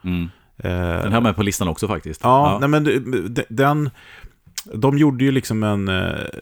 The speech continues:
Speaker 2: en liten egen design då, kan man säga. Det är väl någon blandning mellan klassiska designers.
Speaker 1: Mm.
Speaker 2: Eh, så s-,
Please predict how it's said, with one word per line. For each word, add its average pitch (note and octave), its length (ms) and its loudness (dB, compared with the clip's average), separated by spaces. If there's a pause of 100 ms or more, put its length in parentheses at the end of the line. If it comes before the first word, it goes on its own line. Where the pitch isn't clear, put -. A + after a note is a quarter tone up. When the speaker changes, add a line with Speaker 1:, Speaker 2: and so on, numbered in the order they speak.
(240)
Speaker 2:
en G#2+ 100 0
liten G#2 260 0
egen F#2 320 4
design E2+ 440 0
då, D#2 140 0
kan - 120 -8
man E2+ 80 -4
säga. E2+ 140 0
Det E2+ 100 0
är F2+ 40 2
väl F2+ 100 -2
någon F2+ 120 0
blandning F2 380 0
mellan E2+ 200 -2
klassiska E2+ 640 -8
designers. D#2 800 -8
Speaker 1:
Mm. F2 300 -4
Speaker 2:
Eh, D2+ 640 -8
så F2 140 -8
s-, - 180 -18